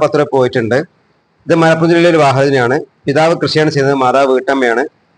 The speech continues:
സഹോദരന്മാരിലെ നാല് സഹോദരന്മാര് മാരീഡ് ആണ്. അത് ഓപ്പോസിറ്റ് നെയിം മുഹമ്മദ്, ഇസ്ലാം സുന്നിയാണ്, വയസ്സ് മുപ്പത്തിയൊൻപത്, ഉയരം നൂറ്റി അറുപത്തിയഞ്ച്, weight അറുപത്തഞ്ചാണ്, നിറം മീഡിയം വൈറ്റ് ആണ്. വിദ്യാഭ്യാസം ടെൻത്ത് ആണ്. ജോലി ചെയ്യുന്നത് സ്വ-, സ്വന്തമായിട്ട് ഫർണിച്ചർ ബിസിനസ് ആണ്. മദ്രസ സെക്രട്ടറി പോയിട്ടുണ്ട്, പുനർവാഹമാണ്.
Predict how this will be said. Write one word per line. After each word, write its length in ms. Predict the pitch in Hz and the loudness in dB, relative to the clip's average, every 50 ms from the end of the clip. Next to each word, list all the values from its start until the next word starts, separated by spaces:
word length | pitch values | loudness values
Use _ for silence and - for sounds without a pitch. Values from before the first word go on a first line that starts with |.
| _ _ _ - | _ _ _ -6
സഹോദരന്മാരിലെ 600 | - 131 120 143 147 156 151 151 151 147 143 147 139 135 | -4 -2 0 0 0 2 2 2 2 2 0 0 0 0
നാല് 140 | 139 147 147 - | 0 0 0 0
സഹോദരന്മാര് 460 | 135 123 131 131 131 131 139 135 135 123 | 0 0 0 0 0 0 0 0 0 0
മാരീഡ് 280 | 120 120 120 123 120 117 | 0 0 0 0 0 0
ആണ്. 120 | 110 107 135 165 - _ _ _ _ _ _ _ - | -2 -2 -4 -8 -10 _ _ _ _ _ _ _ -2
അത് 80 | 156 180 180 | 0 0 0
ഓപ്പോസിറ്റ് 240 | - 180 160 175 | 0 0 0 2
നെയിം 180 | 180 180 180 165 | 2 2 2 2
മുഹമ്മദ്, 300 | 151 135 147 147 151 147 156 143 | 2 0 2 2 2 0 0 0
ഇസ്ലാം 180 | 147 160 165 160 160 | 0 0 -2 0 0
സുന്നിയാണ്, 380 | 143 139 143 143 131 123 131 139 127 | -2 0 0 0 0 0 0 0 2
വയസ്സ് 200 | 135 135 135 139 151 | 2 0 0 0 -2
മുപ്പത്തിയൊൻപത്, 600 | 139 - - 131 - 147 139 123 120 117 117 127 135 135 135 | -2 -2 -4 -4 -2 -2 -2 -2 -2 0 0 0 0 0 2
ഉയരം 240 | 131 135 151 151 151 143 | 2 2 2 0 0 0
നൂറ്റി 200 | 135 131 - 147 131 | -2 -2 0 0 0
അറുപത്തിയഞ്ച്, 480 | 127 127 123 - 135 120 113 110 123 131 120 | 0 0 0 0 -2 -2 -2 -2 -2 -2 0
weight 200 | 123 123 127 - 143 135 | 0 0 0 0 0 0
അറുപത്തഞ്ചാണ്, 580 | 135 127 127 135 127 120 117 123 107 104 117 - - _ _ _ _ _ _ _ - - | 0 0 -2 -2 -2 -2 -2 -4 -4 -4 -6 -8 -12 _ _ _ _ _ _ _ -6 -2
നിറം 160 | 143 165 170 165 156 | -2 0 2 2 2
മീഡിയം 240 | 151 151 156 165 160 156 | 2 2 2 2 2 2
വൈറ്റ് 280 | 143 135 120 - 156 147 131 | 0 0 0 -2 0 0 0
ആണ്. 100 | 131 147 156 | 0 0 -2
വിദ്യാഭ്യാസം 360 | 151 135 143 147 - - 156 131 - | -2 0 0 0 0 0 -2 -4 -2
ടെൻത്ത് 300 | 143 135 131 127 131 - 139 - | -2 -2 -2 -2 -2 -2 0 0
ആണ്. 140 | - 131 151 - - 135 | 0 -2 -4 -4 -2 -2
ജോലി 180 | 139 147 147 147 | 0 0 0 -2
ചെയ്യുന്നത് 220 | 160 156 147 151 147 - | -2 0 0 0 0 -2
സ്വ-, 120 | 147 - _ _ _ _ _ _ _ - | -6 -8 _ _ _ _ _ _ _ -6
സ്വന്തമായിട്ട് 360 | 143 139 143 151 156 156 151 156 143 | -4 -2 0 0 0 0 0 0 0
ഫർണിച്ചർ 340 | 139 135 143 139 - 156 147 139 | 0 0 0 0 0 0 0 0
ബിസിനസ് 280 | 131 135 135 131 - 135 120 | 0 -2 -2 -2 0 0 0
ആണ്. 140 | 117 123 151 151 143 | 0 -2 -2 -2 -2
മദ്രസ 180 | 135 139 135 151 | 0 0 0 -2
സെക്രട്ടറി 220 | 139 117 143 147 - 135 | -2 -2 -2 -2 0 0
പോയിട്ടുണ്ട്, 320 | 131 123 127 131 127 131 - 135 | 0 0 0 -2 -2 -2 -2 0
പുനർവാഹമാണ്. 600 | 123 120 127 127 127 123 131 123 113 110 110 127 | 0 2 2 2 2 2 0 -2 -2 -2 -4 -4